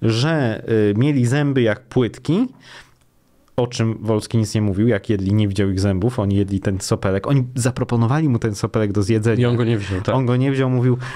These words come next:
Speaker 1: „A wie pan, człowiek się tak nie orientuje”. <laughs> Jak opowiadał, czemu nie, nie wziął.
Speaker 2: Ale ja też bym nie wziął chyba,
Speaker 1: E,
Speaker 2: wiesz,
Speaker 1: no,
Speaker 2: tak jak z
Speaker 1: ale ty
Speaker 2: perspektywy
Speaker 1: więcej
Speaker 2: czasu
Speaker 1: wiesz,
Speaker 2: myślę.
Speaker 1: ale
Speaker 2: Tak.
Speaker 1: on potem żałował, bo zastanawiał się.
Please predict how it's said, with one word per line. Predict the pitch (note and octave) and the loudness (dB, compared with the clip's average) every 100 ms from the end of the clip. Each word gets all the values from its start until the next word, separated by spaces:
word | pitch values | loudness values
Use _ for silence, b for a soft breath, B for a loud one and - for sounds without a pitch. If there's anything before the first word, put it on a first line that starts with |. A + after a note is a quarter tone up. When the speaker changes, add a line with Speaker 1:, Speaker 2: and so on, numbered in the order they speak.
| B2 | -6
Speaker 1:
„A | - F#3 E3 | -2 -2 0
wie | E3 | -2
pan, | D#3 C3+ | -2 -2
człowiek | B2+ F3+ - | -2 -2 -2
się | D3+ | -2
tak | C#3+ - | -2 -2
nie | C#3 | 0
orientuje”. | B2 A#2+ G#2 G#2+ F#2 E2+ - _ B B B B - | 0 0 0 0 0 -4 -10 _ B B B B -4
<laughs> | A#2+ C#3+ D3 | 0 0 2
Jak | D3+ B2 | -2 0
opowiadał, | C#3+ D3 A#2+ C3 | -2 0 0 -2
czemu | - D#3 A#2+ | -2 -2 0
nie, | A#2 - C#3 | 0 0 0
nie | C3+ | 0
wziął. | G#2 G#2 | 2 0
Speaker 2:
Ale | C#3+ | 2
ja | F3 | 0
też | E3+ | 0
bym | C3+ A#2 | 0 0
nie | G#2+ | 0
wziął | - G2 | -2 -6
chyba, | G2 G2 | -4 -2
Speaker 1:
E, | F2+ | 0
Speaker 2:
wiesz, | C#3 | 0
Speaker 1:
no, | C#3 | 0
Speaker 2:
tak | - A#2 | 0 -2
jak | A#2 | -4
z | - | -6
Speaker 1:
ale | B2+ | -2
ty | |
Speaker 2:
perspektywy | B2 A#2+ B2+ B2 | 2 2 0 0
Speaker 1:
więcej | A#2+ A2+ | 0 2
Speaker 2:
czasu | A2 | 2
Speaker 1:
wiesz, | D3 G2+ | 2 0
Speaker 2:
myślę. | G2 | 0
Speaker 1:
ale | G#2+ G#2 | 0 2
Speaker 2:
Tak. | G#2 | 0
Speaker 1:
on | C3+ C3+ | -2 -2
potem | D3+ D3 | -4 -2
żałował, | C#3 C#3+ A2+ F#2 | 0 2 0 -2
bo | F2 F#2+ - G#2 - G#2 | -4 -6 -6 -8 -6 -4
zastanawiał | G#2+ G2+ G#2+ F#2+ F#2+ | -4 -2 0 2 0
się. | - | -2